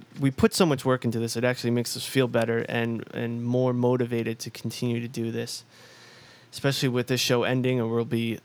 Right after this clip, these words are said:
going on a new adventure with some new show that you guys do end up choosing. And we ask that you continue to rate and review us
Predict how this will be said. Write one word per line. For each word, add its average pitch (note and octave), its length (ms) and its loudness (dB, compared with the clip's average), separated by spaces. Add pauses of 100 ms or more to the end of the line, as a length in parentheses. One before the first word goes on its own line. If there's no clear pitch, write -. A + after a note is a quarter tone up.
(120)
going C3+ 240 2
on C3 60 2
a B2 60 2
new C#3+ 180 4
adventure D3+ 560 0
with C3 180 0
some C#3 280 0
new C#3+ 100 0
show C#3 260 2
that B2+ 160 -2
you A#2+ 140 0
guys A#2 320 -2 (120)
do B2+ 260 0
end A#2 180 -2
up A2+ 100 -6
choosing. C3 480 0 (480)
And B2+ 120 0
we C#3 100 4
ask C#3+ 200 0
that C3 80 2
you B2 120 2
continue D3 520 2
to C3+ 260 0
rate B2+ 320 2
and C3+ 100 0
review B2+ 360 0
us E3+ 280 -2